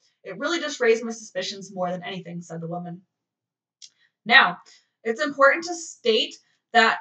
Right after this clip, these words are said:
the woman just wants the Sec-, Secretary of State's office to think that it isn't the best thing to be sending out postcards to family members of deceased loved ones.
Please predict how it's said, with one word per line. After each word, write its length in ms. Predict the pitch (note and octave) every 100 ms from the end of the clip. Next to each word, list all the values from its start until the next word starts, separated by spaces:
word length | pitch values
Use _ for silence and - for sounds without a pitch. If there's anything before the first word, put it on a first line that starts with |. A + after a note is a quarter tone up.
| -
the 460 | F#3 B3 B3 A#3 A3
woman 280 | A#3+ C#4 D4+
just 220 | C#4+ -
wants 260 | A#3 A#3+ -
the 100 | A3
Sec-, 440 | - B3 C4+ -
Secretary 460 | - D#4 E4+ E4 D4+
of 60 | C#4
State's 320 | - B3 C#4
office 340 | A#3+ C#4 C#4
to 120 | C#4+
think 180 | C#4 -
that 140 | C#4 -
it 160 | -
isn't 240 | - F#4 C#4+
the 60 |
best 320 | A#3 A#3+ -
thing 200 | C#4 C#4+
to 120 | C4+ A#3
be 80 |
sending 380 | A3+ A#3+ B3 C#4+
out 180 | C#4 -
postcards 480 | A3+ A3+ B3+ A3+ A3
to 80 | F#3
family 320 | G3+ F#3+ F#3+
members 300 | F#3 G3 G3+
of 100 | G3
deceased 420 | G3+ - E3+ -
loved 240 | A3+ B3+ A3+
ones. 400 | F#3 F#3 G3